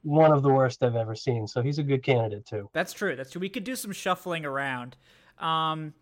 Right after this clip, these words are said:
Speaker 2: let's see. And then the, the offensive line coach from the Dan Quinn era, the late Dan Quinn era. I can't remember his name now, but you know the one I mean. Uh,
Speaker 1: Uh, Chris,
Speaker 2: <laughs>
Speaker 1: Chris,
Speaker 2: Yeah.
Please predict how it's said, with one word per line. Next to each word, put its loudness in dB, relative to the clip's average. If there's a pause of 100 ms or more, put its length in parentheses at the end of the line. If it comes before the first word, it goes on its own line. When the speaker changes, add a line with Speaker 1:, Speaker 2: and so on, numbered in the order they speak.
(640)
Speaker 2:
let's -6
see. -8
And 0
then -2
the, 0
the -6
offensive -2
line -4
coach -4
from -4
the -6
Dan -2
Quinn -4
era, -6
the -8
late -6
Dan -6
Quinn -10
era. -10
I -10
can't -12
remember -16
his -16
name -12
now, -14 (180)
but -10
you -12
know -12
the -14
one -12
I -16
mean. -20 (580)
Uh, -8 (220)
Speaker 1:
Uh, 10 (160)
Chris, 6 (240)
Speaker 2:
<laughs> -20
Speaker 1:
Chris, 4
Speaker 2:
Yeah. 4